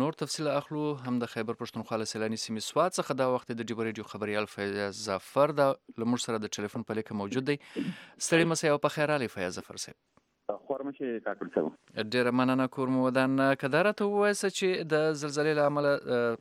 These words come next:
Speaker 1: په سوات کې، دیر کې، ملکنډ او شاوخوا برخو کې، اه، څه تاوانونه خو به نه وي اوښتي؟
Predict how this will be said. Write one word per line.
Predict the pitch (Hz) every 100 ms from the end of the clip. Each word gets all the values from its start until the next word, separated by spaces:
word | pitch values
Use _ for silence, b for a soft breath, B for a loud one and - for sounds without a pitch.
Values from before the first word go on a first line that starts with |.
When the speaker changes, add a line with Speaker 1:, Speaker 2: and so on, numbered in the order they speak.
| -
Speaker 1:
په | 113 -
سوات | 131 131 120
کې، | 127 117 104 95
دیر | 123 127
کې، | - 127 120 107
ملکنډ | 104 98 - 120 123 120 - 110
او | 107 107 101 -
شاوخوا | - 143 147 139
برخو | 147 147 -
کې، | 143
اه، | - - - - - 127 127 127 127
څه | 120 - 135 127
تاوانونه | 135 135 180 170
خو | 160
به | 208
نه | 175
وي | 98
اوښتي؟ | 92 - -